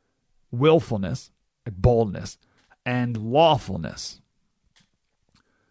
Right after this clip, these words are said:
And you gotta try to find the right balance between those things, right? So it's kinda like hunting, which is willfulness. I'm gonna go out, I'm gonna hunt, versus gardening,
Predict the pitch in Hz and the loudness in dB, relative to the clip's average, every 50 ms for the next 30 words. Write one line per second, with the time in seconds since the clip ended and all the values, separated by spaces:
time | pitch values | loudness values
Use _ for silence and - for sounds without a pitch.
0 | _ _ _ _ _ _ _ _ _ _ 139 147 170 190 190 156 - 202 185 151 | _ _ _ _ _ _ _ _ _ _ -2 2 4 4 4 6 6 4 4 6
1 | - 180 165 160 151 139 120 101 127 123 131 131 113 104 - - - - - 123 | 6 6 6 6 6 4 4 4 4 4 4 2 0 -2 -6 -8 -4 -2 -2 0
2 | - 135 123 110 107 101 98 - - - - 98 101 123 135 135 - 185 - - | 2 2 2 2 2 0 -2 -4 -6 -8 -8 -2 0 2 2 4 4 2 4 4
3 | 180 185 180 165 147 - - - 175 170 120 123 123 131 156 135 120 127 110 101 | 2 4 4 2 2 0 2 2 2 2 2 0 -2 -2 -2 -2 -2 -4 -4 0
4 | 127 143 147 139 - 123 107 110 120 110 151 151 147 143 139 147 147 160 160 156 | 0 0 0 0 -2 -6 -10 -10 -10 -8 -8 -8 -6 -6 -4 -2 2 4 4 4
5 | 151 151 147 147 147 127 - 156 196 170 - - _ _ _ _ _ _ _ _ | 4 2 -2 -4 -4 -4 -6 -8 -8 -10 -16 -20 _ _ _ _ _ _ _ _
6 | - 123 127 151 151 143 117 131 147 139 135 123 113 120 - _ _ _ _ - | -12 -8 -4 -2 -2 -2 0 -2 0 0 0 -2 -4 -6 -12 _ _ _ _ -8
7 | 160 127 127 160 156 151 147 131 120 110 95 98 92 - - | -4 2 4 4 6 6 4 2 0 -2 -4 -6 -8 -14 -18